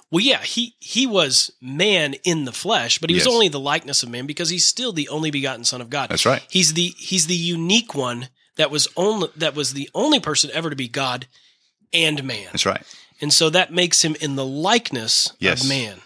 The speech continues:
Speaker 2: Yes.
Speaker 1: Does that make sense?
Speaker 2: So, yeah, in, in the, in the Septuagint, which is the
Speaker 1: Yeah.
Speaker 2: Greek translation of the Old Testament,
Speaker 1: Mm-hmm.
Speaker 2: we see in Genesis one twenty-six where God said, "Let us make man in our image, in our likeness."
Speaker 1: Likeness.
Speaker 2: It's the
Speaker 1: Right.
Speaker 2: same word.
Speaker 1: Yes. Yes.
Speaker 2: Homoi, because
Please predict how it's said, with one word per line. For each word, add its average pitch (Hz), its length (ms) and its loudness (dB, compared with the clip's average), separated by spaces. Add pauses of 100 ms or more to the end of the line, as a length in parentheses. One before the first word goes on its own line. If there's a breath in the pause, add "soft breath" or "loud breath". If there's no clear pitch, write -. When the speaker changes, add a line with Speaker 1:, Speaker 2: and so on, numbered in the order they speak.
(140)
Speaker 2:
Yes. - 200 -10
Speaker 1:
Does 123 140 -12
that 123 60 -10
make 113 120 -10
sense? 127 260 -10
Speaker 2:
So, - 220 2
yeah, 143 340 2
in, 95 140 0
in 95 300 -2
the, 85 180 -2 (340)
in 90 140 -2
the 73 240 0
Septuagint, 101 800 0
which - 160 0
is 82 80 2
the - 140 -4
Speaker 1:
Yeah. 73 120 -12
Speaker 2:
Greek 92 380 -2
translation 73 760 0
of 76 60 -6
the 80 160 -8 (140)
Old 123 260 0
Testament, - 500 -2
Speaker 1:
Mm-hmm. 107 300 -16
Speaker 2:
we 85 60 2
see - 200 4
in 80 100 2
Genesis 78 440 0
one 73 140 -6
twenty-six 73 600 -4
where 80 80 -8
God 73 200 -4
said, 76 140 -4
"Let 78 120 0
us 76 160 0
make 80 160 0
man 78 320 -2
in 73 140 -6
our 113 240 0
image, 76 260 -2
in 78 160 -4
our 73 460 2 (160)
likeness." 82 480 -2
Speaker 1:
Likeness. - 400 -2
Speaker 2:
It's - 100 -2
the 123 60 0
Speaker 1:
Right. 123 200 4
Speaker 2:
same 120 120 0
word. - 240 -4
Speaker 1:
Yes. - 500 0
Yes. - 120 -16
Speaker 2:
Homoi, 98 680 2
because - 440 0